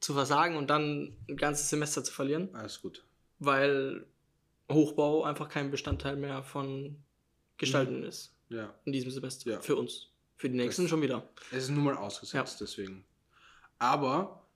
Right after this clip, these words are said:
Speaker 2: ähm, jetzt wollte ich noch was sagen, jetzt habe ich schon wieder vergessen. So wie immer.
Speaker 1: Ja, Klassiker.
Speaker 2: Ähm, gefühlt. Was war, wo waren wir gerade?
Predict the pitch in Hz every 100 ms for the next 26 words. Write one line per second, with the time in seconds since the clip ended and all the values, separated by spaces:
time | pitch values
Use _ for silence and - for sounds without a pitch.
0 | _ _ 135 131 127 123 123 123 123 -
1 | _ 139 - 117 127 120 117 123 151 135
2 | 117 113 120 113 117 110 180 190 _ _
3 | _ _ _ _ - 135 117 117 127 202
4 | - _ _ 143 147 143 - 110 117 156
5 | 123 - 165 - _ _ _ _ _ _
6 | - 117 - 107 101 98 127 180 165 113
7 | 107